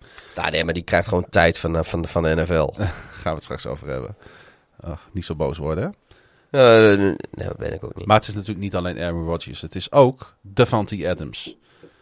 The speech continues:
Speaker 2: Het is ook de connectie tussen die twee. Je weet wat er gaat gebeuren. Zelfs de forty-niners weten dat. En daar hebben ze een goed, de goed genoegen coachingstaf voor om dat te weten.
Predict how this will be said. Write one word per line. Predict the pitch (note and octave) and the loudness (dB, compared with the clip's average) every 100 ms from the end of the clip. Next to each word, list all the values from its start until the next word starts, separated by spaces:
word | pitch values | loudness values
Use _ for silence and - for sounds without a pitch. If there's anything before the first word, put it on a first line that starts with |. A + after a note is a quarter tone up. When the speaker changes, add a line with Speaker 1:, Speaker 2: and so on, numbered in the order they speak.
| _ _ _ _ | _ _ _ _
Speaker 2:
Het | - | -8
is | - - | -8 -4
ook | - A#2 | -4 -2
de | G#2+ | -4
connectie | - G#2 B2 - F#2+ | -2 0 0 -2 -8
tussen | G2+ F2 F#2 | -8 -8 -8
die | F#2 | -10
twee. | - G2+ F#2 | -4 -2 -2
Je | F2+ | -4
weet | E2 G#2 A#2+ D3 - - | 2 4 4 2 -8 -2
wat | A2 A2 | 0 0
er | G2+ | 0
gaat | G2 F#2+ | -2 -2
gebeuren. | - F2+ G2 G#2 G#2 A#2+ - _ _ _ - | -4 -4 -2 0 -2 -6 -12 _ _ _ -12
Zelfs | G2 A#2+ D#3+ D#3+ - | 6 8 8 6 -2
de | G#2+ | -4
forty-niners | A#2 G#2 F#2+ G2+ C3+ A2 | -2 -2 0 -2 -2 -2
weten | G#2 G#2+ G2 | -2 -2 -2
dat. | F#2+ G#2+ - _ _ _ _ | -2 -2 -4 _ _ _ _
En | - D2 | -10 -8
daar | D#2+ E2+ | -6 -4
hebben | F#2 | -4
ze | F2+ | -6
een | - | -8
goed, | - C#3 - | -6 -8 -8
de | G#2 | -8
goed | - - | -8 -6
genoegen | - B2 A2+ F#2+ - | -2 -2 -2 -4 -2
coachingstaf | B2 C3 - - G2 F#2 | 0 0 -2 -2 0 0
voor | - G2 F2+ | -2 -2 -2
om | F#2 F#2+ | -4 -2
dat | G2+ - | -2 -2
te | |
weten. | E2+ F#2+ B2 A2+ | -2 -2 -2 -6